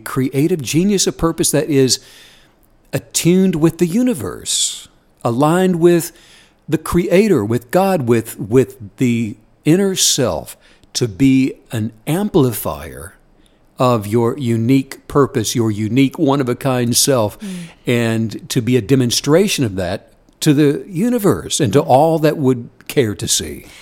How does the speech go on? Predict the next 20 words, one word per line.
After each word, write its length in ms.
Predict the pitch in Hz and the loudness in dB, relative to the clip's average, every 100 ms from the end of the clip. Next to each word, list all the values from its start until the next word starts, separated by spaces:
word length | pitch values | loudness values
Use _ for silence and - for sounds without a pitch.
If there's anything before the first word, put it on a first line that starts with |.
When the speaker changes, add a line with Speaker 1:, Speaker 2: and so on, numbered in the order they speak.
| - | -10
Speaker 2:
I 60 | 294 | -4
have 160 | 339 | -4
to 100 | 330 | -4
say 180 | 240 233 | -4 -4
that, 240 | 220 202 - | -4 -8 -10
uh, 300 | - - - | -18 -16 -10
when 120 | 226 | -8
you 100 | 226 | -6
attach 480 | 208 - 233 220 - | -6 -8 -8 -10 -14
this 180 | 214 196 | -12 -12
concept 640 | - 190 190 185 170 - | -10 -10 -8 -8 -10 -10
of 380 | - 170 165 165 _ _ | -8 -6 -6 -12 _ _
the, 160 | 180 180 175 - - | -14 -14 -16 -20 -16
the 80 | - | -10
knowledge 560 | 196 202 285 220 135 - | -6 -2 0 0 -2 -6
that 360 | 180 196 - _ _ | -4 -4 -6 _ _
everything 320 | - 226 285 240 | -6 -4 -4 -4
you 80 | |
just 180 | 202 202 | -4 -8
described 500 | 202 - 202 190 175 | -10 -8 -6 -6 -8